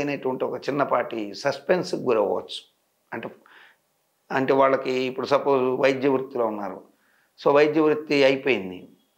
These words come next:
అయిపోయిన తర్వాత what next అనే దగ్గరికి వచ్చేటప్పటికే సపోజ్ వీళ్ళకి ఒక కంక్లూజన్ లేకపోవడం, ఇయర్ లాస్ అవ్వడం, ఇటువంటివి వస్తాయి.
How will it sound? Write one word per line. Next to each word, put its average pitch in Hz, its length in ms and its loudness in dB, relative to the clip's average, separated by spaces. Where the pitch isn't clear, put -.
అయిపోయిన 165 400 0
తర్వాత 156 340 2
what 151 180 2
next - 280 -6
అనే 143 160 0
దగ్గరికి 139 260 0
వచ్చేటప్పటికే 135 500 -2
సపోజ్ 131 320 4
వీళ్ళకి 120 320 2
ఒక - 100 -6
కంక్లూజన్ 120 580 -2
లేకపోవడం, 104 440 -6
ఇయర్ 131 260 2
లాస్ 113 260 -4
అవ్వడం, 117 220 -4
ఇటువంటివి 117 420 -8
వస్తాయి. - 240 -14